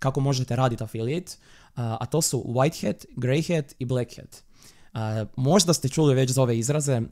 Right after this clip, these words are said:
e, ovi izrazi se koriste i u nekim drugim stvarima, a ne samo u affiliate marketingu.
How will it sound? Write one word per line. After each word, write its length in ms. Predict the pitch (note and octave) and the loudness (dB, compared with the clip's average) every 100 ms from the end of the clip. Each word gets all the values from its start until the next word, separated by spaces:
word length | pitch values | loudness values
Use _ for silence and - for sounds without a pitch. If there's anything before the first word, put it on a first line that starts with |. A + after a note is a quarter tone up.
| - | -6
e, 140 | A#2+ B2+ | -6 0
ovi 220 | C3+ C3+ | 2 2
izrazi 340 | C#3 C#3 A#2+ | 2 2 0
se 140 | A#2 B2+ | -2 0
koriste 360 | C#3 C3+ - | 2 2 2
i 40 | A#2 | 0
u 40 | |
nekim 240 | C3 B2 A#2+ | 0 0 2
drugim 260 | C3+ A2 | 2 2
stvarima, 440 | - A2+ G#2+ C3+ C3 | -4 -6 -2 0 0
a 40 | |
ne 120 | A#2+ | -2
samo 240 | - A#2 A2+ | -2 -2 -2
u 40 | |
affiliate 360 | A2 A#2+ G#2+ A2 | -2 -2 -4 -6
marketingu. 560 | A#2 D#3+ F3 C#3+ C3+ | -6 -4 -2 0 0